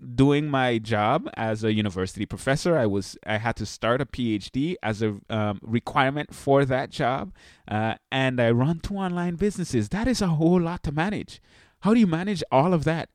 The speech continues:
and still have time to spend with your family? That's extremely difficult, and it's something that I've been having a harder time balancing,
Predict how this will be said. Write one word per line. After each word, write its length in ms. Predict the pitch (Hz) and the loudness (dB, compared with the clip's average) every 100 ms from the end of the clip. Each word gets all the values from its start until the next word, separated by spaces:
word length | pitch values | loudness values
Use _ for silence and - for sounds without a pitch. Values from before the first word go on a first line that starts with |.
| _ | _
and 120 | 123 123 | -6 -4
still 200 | 147 139 | 0 0
have 180 | 131 | -2
time 240 | - 147 151 | -6 -6 -6
to 60 | |
spend 260 | 151 - 151 | -6 -4 -4
with 140 | 143 | -4
your 80 | 147 | -6
family? 420 | - 180 208 98 - _ _ _ _ _ _ - | -6 -4 -4 -6 -10 _ _ _ _ _ _ -2
That's 300 | 208 - - - | -2 -2 -6 -6
extremely 600 | - - 170 165 147 135 | -4 -2 2 2 4 2
difficult, 480 | 127 120 113 95 - | 2 0 -2 -6 -4
and 120 | 139 | -4
it's 120 | 143 | -2
something 300 | - 190 208 165 | -4 -4 -4 -4
that 120 | 147 | -4
I've 160 | 127 | -4
been 140 | 123 120 | -4 -4
having 420 | 143 151 151 139 - _ _ | -4 -6 -6 -8 -14 _ _
a 80 | 104 | -12
harder 480 | - - 175 175 175 | -6 2 4 4 2
time 500 | - 147 131 135 131 - | 0 0 2 0 -4 -6
balancing, 840 | 113 120 147 185 131 - 85 | 0 0 0 -2 -4 -6 -8